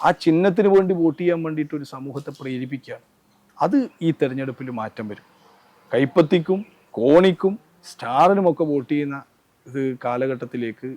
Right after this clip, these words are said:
ഈ പഞ്ചായത്തിനകത്ത് ജനത മാറിയിട്ടുണ്ട്. എങ്ങനെയും മാറ്റം വരുത്താൻ വേണ്ടിയിട്ട് ഇരു കൈയും കൂപ്പി ഞങ്ങളോട് ആവശ്യപ്പെട്ട ജനത ഞങ്ങൾ പറയുന്ന വാക്കുകൾ കേൾക്കുമെന്ന് തന്നെയാണ് ഞങ്ങളുടെ പ്രതീക്ഷ.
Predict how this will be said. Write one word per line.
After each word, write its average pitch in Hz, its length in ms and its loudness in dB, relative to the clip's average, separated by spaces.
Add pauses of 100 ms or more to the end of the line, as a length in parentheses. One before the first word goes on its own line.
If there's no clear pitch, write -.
(100)
ഈ 139 80 -2
പഞ്ചായത്തിനകത്ത് 123 720 -8
ജനത 127 320 -8
മാറിയിട്ടുണ്ട്. 123 680 -6 (520)
എങ്ങനെയും 220 600 2
മാറ്റം 156 400 2
വരുത്താൻ 139 400 2
വേണ്ടിയിട്ട് 120 540 -8 (640)
ഇരു 160 340 4
കൈയും 160 360 4
കൂപ്പി 143 400 -4 (180)
ഞങ്ങളോട് 170 560 4 (120)
ആവശ്യപ്പെട്ട 131 540 -8
ജനത 113 360 -12 (340)
ഞങ്ങൾ 135 240 -6
പറയുന്ന 127 380 -6
വാക്കുകൾ 117 480 -10 (220)
കേൾക്കുമെന്ന് 143 580 -4
തന്നെയാണ് 113 220 -14
ഞങ്ങളുടെ 110 320 -18
പ്രതീക്ഷ. 110 380 -20